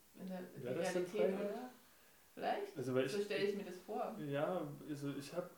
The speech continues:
Speaker 2: immer so das Gefühl, dass viele Sachen erst schön werden, weil man sie sich irgendwie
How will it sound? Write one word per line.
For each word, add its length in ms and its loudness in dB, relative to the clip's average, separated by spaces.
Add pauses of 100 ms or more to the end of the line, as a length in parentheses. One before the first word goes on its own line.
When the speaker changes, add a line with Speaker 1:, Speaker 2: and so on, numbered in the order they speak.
Speaker 2:
immer 300 -2
so 240 4
das 180 -6
Gefühl, 440 2
dass 340 0 (680)
viele 280 0
Sachen 460 0 (380)
erst 280 0
schön 340 2
werden, 640 2
weil 640 4 (540)
man 360 2
sie 140 0
sich 340 -6
irgendwie 400 -4